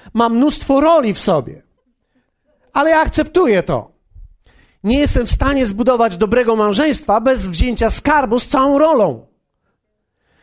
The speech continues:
Nie jestem w stanie zbudować niczego w życiu, jeśli odpycham za każdym razem rolę i koncentruję się tylko na skarbie i tylko ten skarb chcę, a rolę nie.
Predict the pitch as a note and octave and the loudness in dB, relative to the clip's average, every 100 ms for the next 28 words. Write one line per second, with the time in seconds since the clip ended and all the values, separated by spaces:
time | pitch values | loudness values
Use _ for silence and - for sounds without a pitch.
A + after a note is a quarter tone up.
0 | _ - F#3+ B3 - B3+ A3 B3+ B3+ G#3 | _ -8 -2 2 2 0 0 0 0 -2
1 | A3+ C4+ C#4+ - F4 D#4+ - A4 G#4 D#4+ | 0 0 0 0 0 0 0 0 0 0
2 | A#3+ A3 D#3 A#2+ - _ _ G3+ B3+ - | -2 -2 -6 -10 -14 _ _ -2 -2 -2
3 | A#3+ B3 A#3+ - D4 B3 B3 G#3+ A3 B3 | -2 -2 -4 -2 -2 0 -2 -2 -2 -2
4 | C#4+ D#4+ C#4+ B3+ A#3 A#3 A#3 A3+ G#3+ A3 | 0 0 2 2 0 2 2 2 0 -2
5 | F#3 F#3 G3+ G3 F3+ - C#4 C#4+ C4 - | -2 -2 0 -2 -2 -4 -2 0 0 -2
6 | A3 G#3 G#3 - - G3+ B3+ C4+ C4 A#3 | -2 0 -2 -4 -12 -4 -2 -2 -2 -2
7 | - A3 G3+ G3 - A3+ A3 - - F3 | -2 -2 -2 -4 -4 -2 -2 -6 -4 -2
8 | F#3+ F#3+ F3+ D3 G2 | 0 0 0 -4 -8